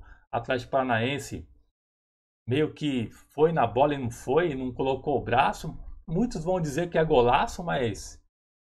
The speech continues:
foi um chute que ele deu ali, né? Eu não vou elogiar o Tietê, é, foi o craque da ro-, da partida lá pela Globo, né? Eu não vou elogiar ele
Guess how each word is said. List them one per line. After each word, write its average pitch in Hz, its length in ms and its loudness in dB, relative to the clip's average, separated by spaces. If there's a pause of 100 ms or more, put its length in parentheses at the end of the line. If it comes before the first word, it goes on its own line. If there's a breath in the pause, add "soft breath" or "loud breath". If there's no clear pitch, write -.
(180)
foi 381 80 2
um 392 60 -2
chute 269 500 -2 (260)
que 175 60 -2
ele 175 160 -2
deu 156 300 4
ali, 175 340 2 (160)
né? 165 300 2
Eu - 20 0
não 233 160 0
vou 175 180 2
elogiar 143 460 4
o 139 60 4
Tietê, 139 600 -4 (320 soft breath)
é, 120 360 0 (120)
foi 156 160 6
o 160 160 2
craque 156 440 2
da 147 100 6
ro-, 139 240 2
da 127 160 2
partida 135 640 0
lá 117 320 4
pela 123 320 0
Globo, 151 400 2
né? 180 180 -2 (340)
Eu 220 60 -8
não 233 140 -2
vou 180 180 6
elogiar 151 500 4
ele 147 380 2